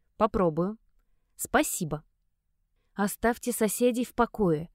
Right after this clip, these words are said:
Бросаю, сама не знаю зачем, пытаюсь заступиться за чужих людей, которых даже не видела ни разу.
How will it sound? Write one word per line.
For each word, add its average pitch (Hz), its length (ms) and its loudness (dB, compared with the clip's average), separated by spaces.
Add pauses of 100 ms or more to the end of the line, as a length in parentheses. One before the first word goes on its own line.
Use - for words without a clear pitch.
(380)
Бросаю, 185 560 0
сама 214 280 -2
не 175 120 0
знаю 175 300 -2
зачем, 180 420 -2
пытаюсь 175 380 -2
заступиться 175 680 -6
за 160 100 -8
чужих 165 400 -6
людей, 165 400 -2 (300)
которых 165 380 -2
даже 175 260 -2
не 233 140 0
видела 165 260 -2
ни 170 180 0
разу. 175 360 -2